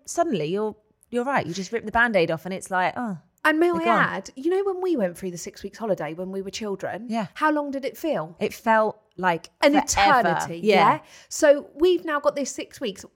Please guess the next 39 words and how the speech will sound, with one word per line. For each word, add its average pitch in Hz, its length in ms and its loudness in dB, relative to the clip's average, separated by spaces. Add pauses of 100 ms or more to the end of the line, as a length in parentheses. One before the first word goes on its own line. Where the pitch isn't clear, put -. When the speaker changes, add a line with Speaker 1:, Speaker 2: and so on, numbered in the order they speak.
(160)
Speaker 2:
which - 340 -2 (220)
you 302 200 6
will 302 140 0
blink 240 560 2 (100)
and 208 100 -2
it 208 120 -12
will 214 120 0
be 208 200 -2
over. 196 200 4
Speaker 1:
Really? 330 280 4
You 339 60 8
feel 349 140 -2
like 330 140 0
it 311 60 -6
went 302 180 -2
quick? 277 300 0
Speaker 2:
It 311 120 2
went 285 220 4
so 226 260 2
fast. 175 420 -4 (140)
But 277 140 -4
for 349 100 -4
the 339 100 -2
children, 330 420 0
it's 226 160 -10
an 277 160 -12
absolute 277 720 -2 (140)
decade. 254 420 2
Speaker 1:
Yeah. 294 520 2
Speaker 2:
So - 180 2
they 349 160 6
are 320 160 4
so 359 460 -2
lost 320 420 2
and 208 120 -10
discombobulated 196 1000 -4 (240)
that - 160 2
there 285 120 6
physically 294 520 -6